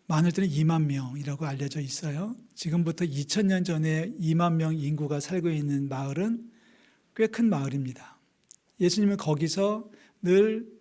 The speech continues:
머무실 때가 많았어요. 그래서 이제 마태복음에 보면은 본 마을이다 이렇게 얘기할 정도로 설명이 되어져 있습니다. 본 동네다 이렇게 얘기하잖아요. 자, 그곳에 예수님이 오시니까 가버나움 사람들이 소문을 듣고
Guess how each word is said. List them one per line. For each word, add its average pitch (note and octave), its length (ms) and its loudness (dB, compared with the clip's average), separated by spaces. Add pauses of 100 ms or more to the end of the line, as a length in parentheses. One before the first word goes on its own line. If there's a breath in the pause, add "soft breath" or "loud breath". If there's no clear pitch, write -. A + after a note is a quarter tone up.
(140)
머무실 F3+ 480 2
때가 F#3 220 -2
많았어요. F3 600 4 (1120 loud breath)
그래서 D#3+ 280 4
이제 D#3 220 6
마태복음에 D#3 600 4
보면은 C#3+ 420 2
본 D#3 320 6
마을이다 C#3 760 0 (280 loud breath)
이렇게 D#3+ 260 2
얘기할 C#3+ 400 2
정도로 D3 480 0
설명이 D#3+ 440 2
되어져 C#3+ 300 -2
있습니다. C#3+ 380 -4
본 G3+ 300 2
동네다 C#3+ 400 -2
이렇게 F#3+ 240 -4
얘기하잖아요. D3+ 800 -6 (880 loud breath)
자, - 160 -8
그곳에 G3+ 360 6
예수님이 G3 380 4
오시니까 D3 960 -2 (2500)
가버나움 F#3+ 500 6
사람들이 F#3 500 2
소문을 B3 460 4
듣고 C3+ 720 -8